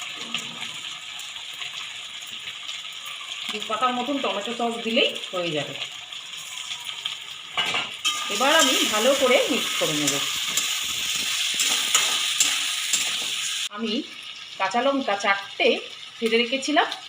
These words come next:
ওইগুলো দিয়ে দিচ্ছি। আমি দু চামচ কর্নফ্লাওয়ার গুলে রেখেছিলাম আগে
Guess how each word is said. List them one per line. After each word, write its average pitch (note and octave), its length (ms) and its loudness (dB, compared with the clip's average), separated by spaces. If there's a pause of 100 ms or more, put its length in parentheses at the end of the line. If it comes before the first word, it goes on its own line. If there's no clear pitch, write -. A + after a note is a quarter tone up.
(120)
ওইগুলো A#3 320 4 (300)
দিয়ে G3 240 0
দিচ্ছি। - 300 -6 (1900)
আমি A3 200 -2
দু A3 60 -8 (120)
চামচ B3 340 2 (840)
কর্নফ্লাওয়ার A3+ 560 4 (200)
গুলে G#3 240 -2
রেখেছিলাম B3+ 420 2 (120)
আগে G3 140 -2